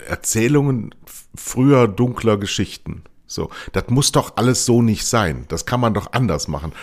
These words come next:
Die kann doch auch in, in, in, in, in einen Club gehen und eine Party geben. Ja, was soll denn das? Das, es ist so, so uralt, das ist so preußisch und so überkommen. Und das, wir müssen doch jetzt mal ein anderes Land einfordern. Und dann können wir doch mit dem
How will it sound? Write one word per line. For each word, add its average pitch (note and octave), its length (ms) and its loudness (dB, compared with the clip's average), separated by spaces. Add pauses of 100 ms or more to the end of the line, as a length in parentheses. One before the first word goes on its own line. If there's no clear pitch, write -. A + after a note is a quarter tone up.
(140)
Die G2 60 -6
kann B2+ 220 -4
doch C3 180 0
auch G#2+ 180 0
in, G2 260 -2 (640)
in, F2+ 240 -2
in, F2+ 220 -4
in, E2+ 220 -8
in F2+ 200 -4
einen F2 500 -6
Club C3+ 340 2
gehen C3+ 240 4
und A2 160 0 (340)
eine A2+ 120 0
Party C#3 420 -2
geben. B1+ 360 -6 (120)
Ja, A2+ 240 -4
was A2+ 160 -2
soll D#3 160 2
denn E2 180 2
das? - 300 -8 (240)
Das, - 120 -12 (120)
es - 160 -14
ist - 180 -8
so, A#2+ 300 2 (240)
so - 300 -2
uralt, D3+ 640 2 (120)
das - 140 -6
ist - 120 -2
so C3+ 100 2
preußisch - 720 0 (300)
und G#2 160 -2
so B2 100 4
überkommen. A#2 680 0
Und D#2 160 -8
das, F2+ 100 -6 (280)
wir G#2+ 120 2
müssen B2+ 320 0
doch A2+ 180 -2
jetzt A#2 160 -4
mal G#2+ 100 0
ein F#2 80 -6
anderes A2+ 460 -2
Land G2+ 400 0
einfordern. C#2 720 -6
Und D2+ 100 -10
dann F#2 160 -4
können B2+ 180 0
wir A#2 60 2
doch F2 120 -2
mit F#2 180 -6
dem D2+ 120 -2